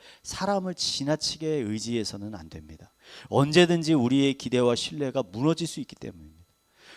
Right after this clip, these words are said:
성경에는 사람을 믿었다가 큰 어려움을 겪게 되는, 배신을 당하는 인물들이 있는데 그 대표적인 인물 중에 하나가 야곱입니다.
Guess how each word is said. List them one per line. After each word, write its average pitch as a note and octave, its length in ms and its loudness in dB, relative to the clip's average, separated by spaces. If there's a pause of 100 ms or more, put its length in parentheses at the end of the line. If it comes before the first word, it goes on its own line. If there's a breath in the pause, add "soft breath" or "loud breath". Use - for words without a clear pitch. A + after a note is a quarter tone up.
성경에는 F#3 600 2
사람을 F3+ 460 2
믿었다가 C#3+ 520 2
큰 - 400 -2
어려움을 D3 640 4
겪게 A2 280 -6
되는, E2+ 300 -10
배신을 D#3 480 0
당하는 C#3 380 0
인물들이 G#2 460 -8
있는데 F2 480 -6 (340 loud breath)
그 D3 140 -4
대표적인 C3+ 580 0
인물 A2 240 -6
중에 A2 200 -10
하나가 A#2 540 -6
야곱입니다. G#2+ 680 -6